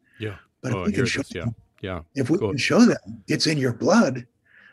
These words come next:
Speaker 2: then maybe we can recruit a lot more people into willingness to, to engage in treatment and treat a lot more depression.
Speaker 1: Yeah, I could, I can totally see that. Those that would say, "I'm not,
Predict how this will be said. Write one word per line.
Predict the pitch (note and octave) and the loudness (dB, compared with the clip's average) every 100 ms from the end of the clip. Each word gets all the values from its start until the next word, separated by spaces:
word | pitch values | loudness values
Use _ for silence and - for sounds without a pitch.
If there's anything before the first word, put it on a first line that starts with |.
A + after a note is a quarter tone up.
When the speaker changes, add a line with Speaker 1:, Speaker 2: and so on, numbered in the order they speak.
| - | -12
Speaker 2:
then | - A#2+ | -8 -2
maybe | D3 G#3+ F3+ | 0 2 2
we | E3 E3+ | 0 -4
can | E3+ | -6
recruit | D#3 B2 - F#3 | -8 -6 -2 0
a | B2+ | 0
lot | C#3 E3+ - | -2 -6 -8
more | E3 | -12
people | - A3 A#3+ - A2 _ _ - - _ | -2 0 2 0 -8 _ _ -20 -20 _
into | A3 D3 B2 E3+ C#3 C3+ - _ - | -8 -6 -2 0 0 -2 -12 _ -2
willingness | B2+ D#3+ F#3+ D3 D3 - | 4 4 4 2 -2 0
to, | D#3+ D3 - | 2 0 -2
to | - D#3 | -6 -4
engage | D3+ F3 A#3+ A3+ | 0 4 4 2
in | C#3+ | -4
treatment | - G#2 A2 - _ _ _ _ _ _ _ _ _ _ - | -4 -6 -8 -16 _ _ _ _ _ _ _ _ _ _ -8
and | C#3+ | -4
treat | - G3+ | 2 2
a | F#3+ | 4
lot | E3+ F#3 | 2 0
more | F3 | 0
depression. | F3 G3 A#3+ A#3 A#2 _ _ _ _ _ - | -2 0 -2 -2 -6 _ _ _ _ _ 2
Speaker 1:
Yeah, | A#2+ A2+ | 6 6
I | A2+ | 2
could, | A#2+ A2+ F#2+ - _ - | 0 -4 -6 -16 _ -10
I | G#2 | -8
can | G2 | -2
totally | C3 A#2+ G2 | 4 4 2
see | F2 G#2+ | -4 -2
that. | E2+ D#2 D#2 | -2 -4 -6
Those | F2+ E2 - | -8 -8 -8
that | F2+ - | -8 -8
would | F2 | -12
say, | E2 F#2 E2 | -10 -8 -8
"I'm | F2 | -8
not, | F2 | -10